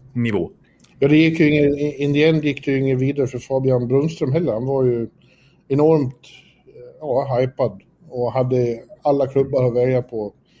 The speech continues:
Speaker 2: Och det började onekligen, han gjorde hattrick i sin <laughs> första match. Eh,
Speaker 1: Just det.
Speaker 2: men sen hade det svårt att, att få till karriären, tyvärr. Det var en trevlig pojk och kul att ha att göra med, men ja,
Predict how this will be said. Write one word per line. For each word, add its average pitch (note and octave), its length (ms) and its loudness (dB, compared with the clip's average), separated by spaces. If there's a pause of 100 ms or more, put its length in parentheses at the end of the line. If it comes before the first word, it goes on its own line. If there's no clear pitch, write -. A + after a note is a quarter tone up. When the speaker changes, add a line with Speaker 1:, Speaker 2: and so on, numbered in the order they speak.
(160)
Speaker 2:
Och B2+ 80 -2
det C3 80 4
började D#3 420 4
onekligen, C3 420 0
han C3 100 0
gjorde C3+ 180 -2
hattrick D3+ 420 -6
i G#2 40 -12
sin - 260 -14
<laughs> - 100 -16
första - 300 -10
match. C3+ 480 -8 (640)
Eh, A2+ 580 -10
Speaker 1:
Just A#2+ 140 -4
det. G2 80 -8 (100)
Speaker 2:
men B2+ 180 -2
sen D#3+ 320 2
hade C#3 380 -4 (160)
det C3+ 60 -10
svårt C3 420 -6
att, A2+ 240 -2
att A#2 200 -6
få A#2+ 120 -4
till G2+ 360 -6 (340)
karriären, G2+ 360 0
tyvärr. F2+ 460 0 (260)
Det B2 60 -8
var C#3 120 2
en A#2+ 160 2
trevlig C#3+ 380 2
pojk B2+ 260 0 (140)
och G#2 240 -6 (140)
kul C3 240 -2
att A2 60 -2
ha A#2 100 0
att G2+ 60 -2
göra A2+ 220 -2
med, G2+ 120 -6 (100)
men G#2 260 -14 (720)
ja, C3 100 2